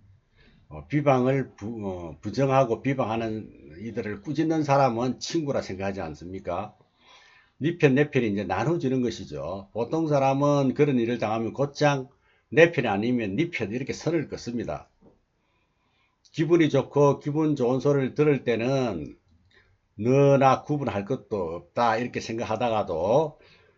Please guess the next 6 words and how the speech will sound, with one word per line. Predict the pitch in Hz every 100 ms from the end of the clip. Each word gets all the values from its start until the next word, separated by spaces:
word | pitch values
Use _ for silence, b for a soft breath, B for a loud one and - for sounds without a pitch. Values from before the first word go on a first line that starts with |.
| b
귀에 | - 170 151
거슬리고 | 131 120 151 143 135 123
눈에 | 151 160
거슬리는 | - 120 120 131 120
일을 | 110 117 - - - _ _
겪으면 | - 170 175 - - 117 107 147 117 -